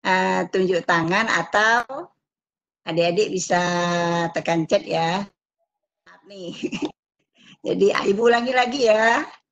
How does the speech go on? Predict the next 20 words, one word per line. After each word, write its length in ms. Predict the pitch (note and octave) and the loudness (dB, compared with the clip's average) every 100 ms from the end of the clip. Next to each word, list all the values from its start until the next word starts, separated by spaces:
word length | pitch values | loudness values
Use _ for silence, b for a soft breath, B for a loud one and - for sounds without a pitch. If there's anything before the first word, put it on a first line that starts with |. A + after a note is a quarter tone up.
| - E3+ | -4 0
Nah 240 | G3+ G#3 | 2 2
ini 240 | A#3+ C4 | 4 2
bentuk 320 | A3 A3+ A#3 A#3+ | 2 2 2 2
formulirnya 560 | A#3 A#3+ B3 B3 C4 | 0 2 2 2 -2
seperti 400 | F4+ B3 - B3+ | 0 -2 0 0
ini. 400 | B3+ C4 G3+ E3+ - _ _ - | 2 2 0 -2 -8 _ _ -4
Tadi 240 | F3+ F#3+ | 0 0
tidak 240 | F#3+ F3+ | 2 0
nampak 380 | F3 F#3 F#3 A3 | 2 0 2 2
ya. 240 | F3 F#3+ - - _ _ _ _ _ _ _ _ _ _ _ _ _ _ _ _ _ _ _ A3 | 2 0 -2 -10 _ _ _ _ _ _ _ _ _ _ _ _ _ _ _ _ _ _ _ _
Nah, 320 | F#3+ G3 F#3 | -18 -14 -6
bentuk 320 | G3 F#3+ F3+ | 0 2 2
formulirnya 480 | G#3 G#3 G#3 G#3 A#3+ | 2 2 2 2 0
seperti 480 | A#3 G3+ G3 F#3+ G3+ | 2 0 2 2 2
ini. 160 | G#3+ | 2
Nanti 240 | A#3 G3 G3 | 0 0 0
kalau 240 | G3 G3 | 2 2
di, 480 | F3 F#3 F#3 F#3 F#3 F3+ - _ | 4 4 6 4 0 -6 -10 _
di, 480 | F3 F3+ F3+ E3+ F3 - G#2+ - _ _ _ _ _ _ _ _ _ _ | 0 4 4 0 -6 -6 -6 -6 _ _ _ _ _ _ _ _ _ _
nah, 240 | _ D#3+ | _ -20